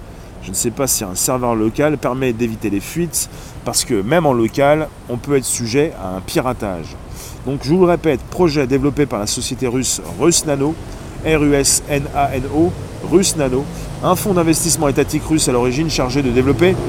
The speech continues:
l'industrie nanotechnologique, russe comme Russie, nano comme nanotechnologique, du pays. Et, euh, le,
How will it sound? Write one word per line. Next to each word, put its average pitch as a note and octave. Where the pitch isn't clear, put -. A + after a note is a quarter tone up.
l'industrie F#3
nanotechnologique, E3+
russe D3+
comme B2+
Russie, D3
nano C#3+
comme B2+
nanotechnologique, D3
du G#3
pays. D#3
Et, C#3
euh, A#2+
le, A2